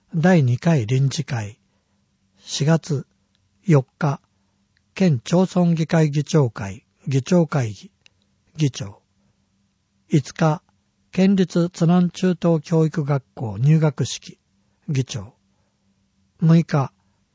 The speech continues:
議会運営委員会。六日、全員協議会。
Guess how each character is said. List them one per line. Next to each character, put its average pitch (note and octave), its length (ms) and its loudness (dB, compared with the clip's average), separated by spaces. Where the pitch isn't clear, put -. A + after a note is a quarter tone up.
議 D3 140 -2
会 G3 320 2
運 F3 260 4
営 D#3+ 140 2
委 D#3 120 2
員 C3 180 0
会。 G2+ 360 -16
六 C#3+ 240 2
日、 A#2 280 -8
全 F3 320 2
員 E3 180 2
協 D3 220 0
議 C3 160 -6
会。 A2 320 -10